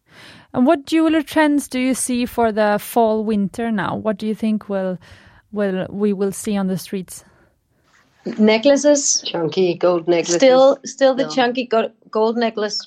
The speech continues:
Speaker 2: but in, in different lengths. And also the, actually the, the, the Mumbai Stockholm look, the,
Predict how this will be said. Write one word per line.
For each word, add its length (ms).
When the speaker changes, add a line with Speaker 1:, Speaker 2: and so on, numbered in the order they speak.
Speaker 2:
but 160
in, 200
in 200
different 340
lengths. 540
And 220
also 480
the, 80
actually 560
the, 260
the, 280
the 80
Mumbai 420
Stockholm 420
look, 260
the, 80